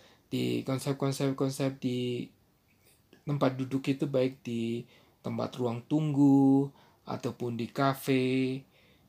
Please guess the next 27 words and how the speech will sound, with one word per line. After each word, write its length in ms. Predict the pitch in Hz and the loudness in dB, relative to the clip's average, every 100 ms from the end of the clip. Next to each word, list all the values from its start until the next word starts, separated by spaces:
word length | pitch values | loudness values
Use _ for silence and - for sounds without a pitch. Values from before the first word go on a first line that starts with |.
| _ _ - | _ _ -12
ataupun 400 | - 135 131 123 | -8 -6 -4 -4
kafe 320 | 127 113 131 | -4 -4 -2
yang 80 | 123 | -2
juga 320 | 120 110 110 - | -4 -4 -6 -4
pengen 560 | 139 120 120 117 113 - _ _ _ | -4 -4 -4 -6 -8 -12 _ _ _
nggak 160 | - 120 | -4 -2
terlalu 240 | 117 120 | -2 -2
lama, 320 | 135 151 131 120 - | 0 0 -2 -4 -4
itu 320 | 143 202 185 - | 2 2 2 -6
yang 160 | 156 143 | -2 0
membedakan 640 | 139 131 131 123 139 139 | 2 2 0 0 0 0
itu 160 | 135 180 | 0 -2
satu, 480 | 113 - 143 131 - - _ _ _ _ _ _ _ | -2 -2 2 2 -2 -14 _ _ _ _ _ _ _
space-nya. 640 | - 143 127 151 131 110 - | -4 -2 0 0 -4 -6 -12
Space-nya 400 | - 139 113 131 | -8 -6 -4 -4
tuh 320 | 135 156 151 151 | -2 -4 -4 -8
nyaman 400 | 123 123 143 147 | -6 -2 0 2
nggak? 160 | 120 - _ - | 0 -4 _ -14
Apa, 240 | - 143 - _ _ _ - | -6 -6 -6 _ _ _ 0
lengang 480 | 143 143 151 156 135 | 2 2 2 0 -2
nggak? 160 | - - | -4 -8
Apa 160 | - 139 | -8 -6
namanya? 480 | 131 127 127 139 139 _ _ _ _ _ _ 131 | -4 -6 -6 -8 -10 _ _ _ _ _ _ -6
Eh, 440 | 117 113 113 113 - _ _ - | -4 -2 -2 -4 -6 _ _ -4
nggak 240 | 135 - | -2 0
terbatas 800 | 135 127 120 147 143 - - - 147 | -2 -2 -2 -2 -2 -4 -8 -12 -14
gitu. 160 | - | -16